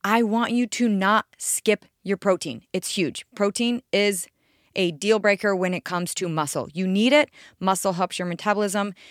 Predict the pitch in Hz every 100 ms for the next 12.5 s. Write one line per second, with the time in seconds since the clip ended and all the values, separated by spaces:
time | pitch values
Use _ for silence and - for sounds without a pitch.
0 | - 185 185 220 262 - 160 - - -
1 | - 202 190 208 175 175 202 220 214 -
2 | 202 196 - 165 160 151 - 175 208 214
3 | 214 196 196 190 202 190 180 165 156 151
4 | 143 _ - 190 202 202 190 - 175 175
5 | 170 160 156 - 165 156 151 156 156 156
6 | 151 - 156 160 147 156 - 156 - 165
7 | 147 151 147 143 139 123 - 151 143 147
8 | - 147 139 139 135 117 - 131 - 156
9 | 151 - 240 233 233 - 214 185 156 196
10 | - 240 226 214 208 190 185 - 170 196
11 | 165 139 _ _ _ _ 180 - 165 -
12 | 151 - 139 101